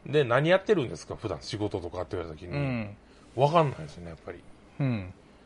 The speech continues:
Speaker 1: なんて言ったらいいんやろと思って。
Speaker 2: うん。
Speaker 1: 「ライブハウスみたいな、です」って。
Speaker 2: <laughs> まあ。
Speaker 1: けど、活動の中心で、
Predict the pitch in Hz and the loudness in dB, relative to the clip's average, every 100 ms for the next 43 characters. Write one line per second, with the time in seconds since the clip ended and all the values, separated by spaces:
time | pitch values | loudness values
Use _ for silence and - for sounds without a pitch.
0 | - 110 113 156 139 98 82 82 80 76 | -12 -2 2 4 2 -6 -8 -8 -8 -10
1 | 85 85 95 - - - - - - - | -14 -14 -12 -12 -16 -20 -20 -20 -20 -20
2 | - - 120 95 82 107 - - - - | -18 -6 -4 -4 -8 -14 -18 -20 -20 -20
3 | - 101 92 98 120 120 110 110 95 71 | -16 -14 -2 2 4 2 0 2 0 -2
4 | - 85 85 92 101 90 80 82 80 80 | -12 -16 -14 -12 -4 -4 -4 -10 -12 -14
5 | - - - - - - - - - - | -20 -20 -20 -20 -20 -20 -20 -20 -20 -6
6 | 87 - - - - - - - - 190 | -4 -4 -10 -20 -20 -12 -10 -10 6 6
7 | - 139 - - - - - 139 98 87 | 8 0 -2 -20 -20 -20 0 2 2 0
8 | - - 160 139 135 90 104 - - - | -12 0 4 6 4 2 -6 -16 -20 -20
9 | - - - 170 277 285 254 269 254 247 | -18 -12 -12 -2 -2 0 -2 -2 -2 -2
10 | 147 139 165 175 170 - 185 247 175 | -2 -2 -2 -4 -4 -8 -4 -2 -2